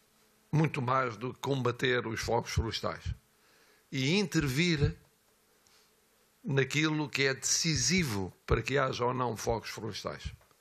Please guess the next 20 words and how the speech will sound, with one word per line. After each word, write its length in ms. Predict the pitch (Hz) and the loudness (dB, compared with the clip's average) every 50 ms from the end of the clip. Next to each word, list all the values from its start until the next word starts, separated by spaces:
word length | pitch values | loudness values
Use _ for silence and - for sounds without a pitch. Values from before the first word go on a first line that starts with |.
| _ _ - - - - - - _ _ _ _ _ _ _ _ _ _ | _ _ -20 -20 -20 -20 -20 -20 _ _ _ _ _ _ _ _ _ _
E 100 | - 147 | -8 -8
por 200 | 117 - 135 131 | -4 -2 0 0
isso 180 | 120 - - 139 | 0 2 4 4
houve 240 | 139 135 117 101 107 | 4 4 2 0 -2
diplomas 800 | 104 120 117 - 139 143 139 123 117 110 101 92 87 - - - _ _ _ _ _ _ - - _ _ _ _ _ - | -2 0 2 4 4 6 6 4 4 2 2 0 -2 -6 -10 -14 _ _ _ _ _ _ -20 -20 _ _ _ _ _ -16
sobre 580 | - - - - 120 120 120 117 107 117 117 | -14 -10 -6 -2 -2 0 0 0 -2 -4 -4
a 20 | 113 | -4
matéria 760 | 113 117 - - 131 135 131 127 120 120 120 113 107 107 - - - _ _ _ _ _ _ _ _ _ - - | -4 -4 -2 0 0 2 2 0 0 -2 -2 -2 -4 -8 -14 -20 -20 _ _ _ _ _ _ _ _ _ -16 -12
do 360 | 202 165 110 131 135 127 120 | -12 -8 -6 -4 -2 2 2
ordenamento 880 | 127 127 123 120 110 123 123 120 135 131 123 107 90 - 120 104 98 90 - - - - _ _ - | 2 2 2 0 -2 -2 -2 0 0 -2 -2 -4 -6 -8 -8 -8 -8 -10 -14 -20 -20 -20 _ _ -14
do 400 | 202 170 117 104 143 139 117 101 | -12 -8 -4 -2 0 0 0 -2
território, 800 | - - 113 113 117 117 - 147 147 156 165 160 156 147 131 - - _ _ _ _ _ - - - - - - _ | -4 -4 -4 -2 -2 -2 0 0 0 0 0 -2 -2 -4 -6 -8 -12 _ _ _ _ _ -20 -20 -20 -20 -20 -20 _
da 160 | - 170 175 | 0 0 2
gestão 440 | 165 - - - - - 170 156 156 | 2 4 2 2 4 4 4 4 2
integrada 920 | 151 143 - 156 143 127 143 165 180 185 175 120 107 123 113 101 90 82 85 - _ _ _ - - - - - - - - | 2 2 2 2 2 4 4 4 4 4 2 2 2 2 2 2 0 -4 -8 -14 _ _ _ -20 -20 -20 -20 -20 -20 -16 -4
dos 280 | - 120 139 123 101 117 | 0 2 2 2 4 2
incêndios 440 | 117 110 - - 117 110 98 87 | 2 2 2 2 2 0 0 -2
florestais 800 | - - 107 107 101 - - - 120 131 143 151 143 - - - - - _ _ - | -6 -6 -6 -4 -4 -4 -2 0 0 0 0 -2 -4 -6 -10 -12 -16 -20 _ _ -4
e 80 | - 151 | -2 0
também 480 | - 131 113 101 107 110 107 110 113 | 2 2 2 2 0 0 -2 -4 -6